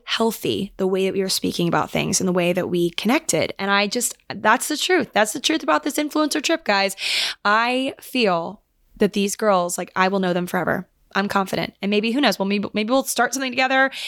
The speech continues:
Maybe we'll go into business together. Maybe we'll do something cool. I don't even know. But right now, they're my friends, and they,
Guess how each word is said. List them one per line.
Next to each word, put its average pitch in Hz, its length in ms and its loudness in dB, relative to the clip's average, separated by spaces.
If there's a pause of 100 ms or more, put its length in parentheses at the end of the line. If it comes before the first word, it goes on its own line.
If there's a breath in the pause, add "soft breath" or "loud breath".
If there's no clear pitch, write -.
(120 loud breath)
Maybe 220 120 0
we'll 220 100 2
go 214 100 2
into 196 120 0
business 233 400 2
together. 240 380 2
Maybe 220 160 -4
we'll 208 100 -2
do 202 200 2
something 208 280 0
cool. 233 400 2
I - 60 -8
don't 226 120 -4
even 185 200 -4
know. 226 320 2 (240 loud breath)
But 208 100 0
right 226 220 2
now, 196 220 2
they're 190 100 -2
my 175 140 -6
friends, 196 580 0
and 175 140 0
they, 170 80 -2